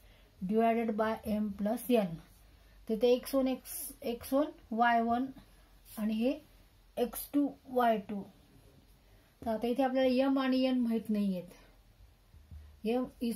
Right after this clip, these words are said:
to एन माहित नाही. आता बिंदू पी नी, अ, रेषाखंड एबी चे दोन भाग केलेले आहेत, तर ह्याचं गुणोत्तर आपल्याला काढायचं डिस्टन्सचं, म्हणजे distance एपी divided by distance,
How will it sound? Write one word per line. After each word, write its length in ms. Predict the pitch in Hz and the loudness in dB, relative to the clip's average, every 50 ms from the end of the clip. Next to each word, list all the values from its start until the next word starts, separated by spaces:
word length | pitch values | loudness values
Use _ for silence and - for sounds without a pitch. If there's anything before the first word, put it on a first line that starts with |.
| - - | -4 -2
to 100 | 247 254 | 0 0
एन 160 | 240 226 220 | 2 2 2
माहित 280 | 208 190 196 190 - - | 2 2 2 0 0 -2
नाही. 120 | 190 180 - - | -4 -4 -4 -8
आता 160 | 208 196 226 233 | -6 -4 -4 -2
बिंदू 340 | 220 233 247 247 254 285 | 0 2 2 2 2 2
पी 320 | 277 277 - 269 269 277 277 | -2 -2 -4 -2 2 2 2
नी, 240 | 262 254 262 285 302 - - - _ _ _ _ _ _ | 2 2 2 0 -2 -6 -12 -20 _ _ _ _ _ _
अ, 60 | 220 214 214 214 220 214 208 - - _ - - | -8 -6 -6 -4 -6 -6 -8 -12 -16 _ -12 -4
रेषाखंड 580 | 220 233 240 240 - 269 254 - 247 247 240 | 0 2 2 2 2 -2 0 0 0 2 2
एबी 420 | 247 247 - 220 226 226 214 233 226 | 2 0 2 0 0 0 0 -2 0
चे 320 | 196 247 247 277 285 - - | 2 2 2 2 2 -2 -4
दोन 400 | 220 202 220 240 247 254 247 233 | 0 2 2 4 4 2 0 0
भाग 180 | 208 190 190 208 - - | -2 -2 -4 -4 -6 -6
केलेले 340 | - 208 208 208 208 202 202 | -4 -2 -2 -2 -2 -2 -2
आहेत, 200 | 202 196 196 196 196 - - | -2 0 -2 -2 -2 -2 -2
तर 40 | |
ह्याचं 320 | 226 226 233 214 - 247 233 | -2 0 0 2 2 2 2
गुणोत्तर 360 | 247 247 247 240 - - 247 | 2 0 -2 -2 -4 -4 -2
आपल्याला 300 | 240 226 - 226 226 226 | -2 -2 -2 -2 -2 -2
काढायचं 460 | 202 220 208 208 208 202 196 208 190 | -2 -2 -4 -4 -4 -4 -2 -2 0
डिस्टन्सचं, 640 | 196 226 202 - - 226 214 208 196 - - 180 190 196 - - - - - - - - - _ | 0 -2 -2 -4 -4 -4 -4 -4 -4 -6 -10 -14 -16 -16 -18 -20 -20 -20 -20 -20 -20 -20 -12 _
म्हणजे 260 | 202 196 208 202 226 | -2 -2 0 0 -2
distance 420 | 226 - - - 254 262 254 - - - | -4 -4 -4 -4 -4 -4 -4 -6 -10 -4
एपी 600 | - 226 240 247 254 254 - 269 269 294 294 285 - - - - - _ - - - - - - - - | 0 4 4 4 4 4 0 0 0 0 -2 -4 -10 -16 -20 -20 -20 _ -20 -20 -20 -20 -20 -18 -10 -4
divided 540 | 202 196 208 226 220 226 233 226 240 247 220 | -2 0 2 2 2 2 2 2 2 0 0
by 220 | 208 226 226 226 | 0 -2 0 0
distance, 540 | 208 208 208 - - - - 220 226 247 262 | -2 -4 -6 -8 -10 -8 -6 -4 -4 -4 -6